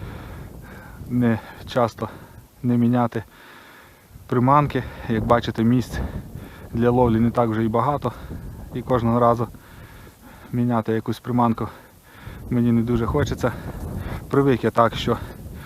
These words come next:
обловлюю кожне місце активною і пасивною приманкою. І далі вже по ситуації буду дивитися,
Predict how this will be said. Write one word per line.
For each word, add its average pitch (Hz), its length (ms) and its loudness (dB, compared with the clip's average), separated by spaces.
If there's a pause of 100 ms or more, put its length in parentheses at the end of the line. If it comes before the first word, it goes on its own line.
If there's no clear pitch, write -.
(240)
обловлюю 127 500 4
кожне 127 280 2
місце 127 300 2
активною 123 540 2 (600)
і 127 80 -2
пасивною 127 540 2
приманкою. 143 640 0 (1000)
І 147 100 0
далі 131 300 4
вже 120 200 0
по 117 120 -8
ситуації - 680 2 (1300)
буду 117 240 0
дивитися, 113 540 0